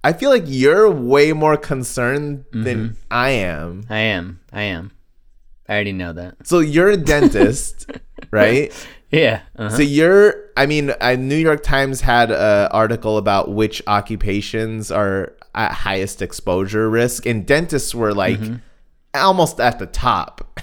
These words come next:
Speaker 1: <laughs> you know, like, of the
Speaker 2: Yeah.
Speaker 1: chart.
Speaker 2: Yeah, yeah.
Speaker 1: Your exposure, your occupation exposure
Speaker 2: Just because,
Speaker 1: risk.
Speaker 2: yeah, there's, like, such a big unknown with how this is spreading. I mean, and
Speaker 1: The
Speaker 2: it could be spreading, you know, and people not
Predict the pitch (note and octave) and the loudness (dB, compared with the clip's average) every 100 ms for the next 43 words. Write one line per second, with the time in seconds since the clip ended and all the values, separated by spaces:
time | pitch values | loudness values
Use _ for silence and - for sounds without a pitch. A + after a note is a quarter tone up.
0 | - - A2+ - C3 A#2+ A2+ A2 A2 G2 | -10 -6 -6 -4 -4 0 0 0 -2 -6
1 | G#2 D3+ B2+ A#2 E2+ - C3+ A#2 F2 C#2+ | -4 2 4 4 0 -6 -6 -4 -6 -10
2 | - B2+ C#3 F3+ F#3+ C#3+ - - C#3+ C#3+ | -12 -2 2 4 6 4 0 2 4 4
3 | C3+ B2 - C3+ F3+ C3+ D3 C3+ - C#3 | 2 -2 0 2 4 4 0 0 2 2
4 | C3 A#2+ A2 - A#2 A2+ G#2+ G#2 G2+ E3 | 0 -4 -6 -2 0 0 0 0 0 -2
5 | - _ E3+ F#3+ A2 D3 C#3 D#3 C#3+ - | -6 _ -2 0 2 0 2 0 0 -2
6 | D3 - C#3+ B2 G#2+ G2+ G2 F#2+ F#2 F2+ | -2 -2 -4 -2 -4 -6 -6 -6 -6 -8
7 | F2 - E2+ E2 - D#2 - F#2 E2+ E2+ | -6 -6 -6 -8 -14 -18 -14 -12 -12 -14
8 | F2 - - F2 F2 F2 F2+ - _ _ | -18 -20 -16 -14 -12 -12 -14 -16 _ _
9 | _ _ _ _ _ _ _ _ _ _ | _ _ _ _ _ _ _ _ _ _
10 | _ B2+ B2+ A#2+ - - - - _ - | _ -2 0 0 -4 -16 -20 -20 _ -6
11 | D#3+ E3 F#3 D#3 E3 - D3 C3+ B2+ A#2+ | -4 -2 -2 -2 -4 0 2 2 0 -4
12 | G2+ - _ _ - - - - - - | -8 -16 _ _ -20 -20 -20 -20 -20 -20
13 | F#2 G2+ G2+ F#2 F#2 G2+ A#2 A2+ G#2+ G2+ | -18 -14 -12 -10 -10 -6 -4 -4 -6 -6
14 | F#2+ | -10